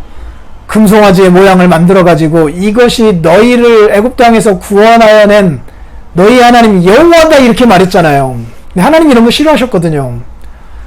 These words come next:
"말씀으로 나를 알아가야지 형상으로 나를 알아가지 말아라"고 주께서 말씀하셨잖아요.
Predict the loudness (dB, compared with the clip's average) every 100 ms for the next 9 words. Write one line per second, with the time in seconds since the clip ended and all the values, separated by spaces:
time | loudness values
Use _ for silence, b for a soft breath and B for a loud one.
0 | b b b b b -2 -2 0 0 0
1 | 2 2 2 2 2 2 2 2 2 2
2 | 0 0 0 0 0 0 2 2 2 2
3 | 2 0 0 0 2 2 -2 -4 -6 -4
4 | -4 -2 -4 -4 -6 -6 -8 -10